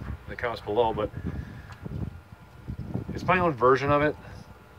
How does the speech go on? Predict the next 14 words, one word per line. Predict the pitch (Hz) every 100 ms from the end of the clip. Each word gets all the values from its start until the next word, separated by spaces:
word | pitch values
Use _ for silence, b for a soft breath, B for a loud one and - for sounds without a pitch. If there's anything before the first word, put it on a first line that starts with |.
| -
I've | 123
been | 127
doing | 147
it | -
for | 127
a |
while, | 113 120 131 135 127
and | 117
I |
really | 110 120 117
haven't | 120 113 101 95 - - - - - - - -
said | - 131
the | 120
name, | 120 127 135